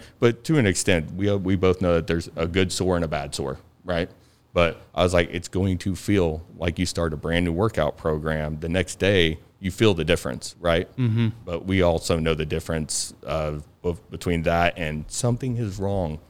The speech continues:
Speaker 1: right? It's like someone, chiropractor didn't hurt you.
Speaker 2: Right.
Speaker 1: Like, he made changes to your body that your body's not used to, and that's why you're feeling soreness or achiness. But that,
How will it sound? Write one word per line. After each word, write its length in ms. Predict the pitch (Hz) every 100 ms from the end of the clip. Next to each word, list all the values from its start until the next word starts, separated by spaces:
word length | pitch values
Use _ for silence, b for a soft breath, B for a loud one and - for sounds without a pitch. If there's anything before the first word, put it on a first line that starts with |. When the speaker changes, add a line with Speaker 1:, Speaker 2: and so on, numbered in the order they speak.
| _
Speaker 1:
right? 260 | 87 87 76 b b -
It's 80 | 95
like 180 | 87
someone, 380 | - 120 131 120 - - _
chiropractor 360 | - 170 131 107
didn't 200 | 87 76
hurt 400 | 67 - 123 95
you. 180 | 71 - - _ _ _
Speaker 2:
Right. 340 | - 123 110 110 - -
Speaker 1:
Like, 280 | 90 82
he 160 | 87 113
made 280 | 104 104 92
changes 400 | - 101 95 82
to 100 | -
your 100 | 85
body 260 | 85 90 82
that 120 | 82
your 100 | 69
body's 320 | 90 82 80
not 220 | 85 80
used 300 | 82 92 90
to, 240 | - 71 78 - _ -
and 140 | 85
that's 240 | 85 -
why 220 | - 80 80
you're 240 | 80 80
feeling 400 | - 85 76 78 - _ _
soreness 540 | - - 87 82 82 -
or 160 | 80 -
achiness. 500 | 87 80 82 80 -
But 120 | 80
that, 200 | 98 113